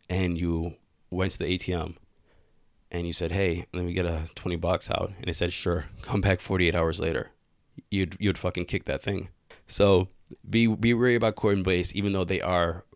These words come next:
um, very big and reputable. They do do some things that are,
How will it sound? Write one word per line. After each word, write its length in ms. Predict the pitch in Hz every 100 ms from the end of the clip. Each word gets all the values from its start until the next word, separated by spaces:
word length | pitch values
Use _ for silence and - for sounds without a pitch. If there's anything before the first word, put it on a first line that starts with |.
| _
um, 340 | 82 85 82 82
very 480 | 92 90 87 85 - - -
big 300 | 92 95 - -
and 360 | 85 85 85 - _ _ -
reputable. 720 | 92 - 87 80 90 78 85 -
They 220 | 90 82
do 500 | 87 87 82 90 - _ _ - -
do 160 | 85
some 240 | 82 82 78
things 260 | 104 92
that 100 | 92
are, 280 | 82 82 85